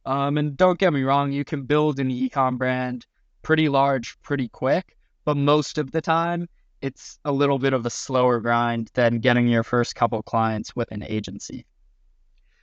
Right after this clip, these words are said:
So that's something I've been thinking about a lot. I think down the road, I'm looking more towards, like, community-based businesses where it's easier to bring people in to help run the community. It's easier to be able to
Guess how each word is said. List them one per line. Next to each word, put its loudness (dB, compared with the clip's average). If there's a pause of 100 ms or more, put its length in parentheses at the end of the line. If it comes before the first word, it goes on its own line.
(120)
So 2
that's 0
something 4
I've 2
been -2
thinking -2
about 4
a 0
lot. 2
I -4
think -4
down 2
the 0
road, 2
I'm 2
looking -4 (680)
more 4
towards, 2
like, 4
community-based -2
businesses -4 (100)
where 0
it's -6
easier 0
to 0
bring 2
people -2
in -2
to 2
help -2
run 2
the 0
community. -2 (380)
It's -4
easier 0
to 0
be 0
able 0
to 0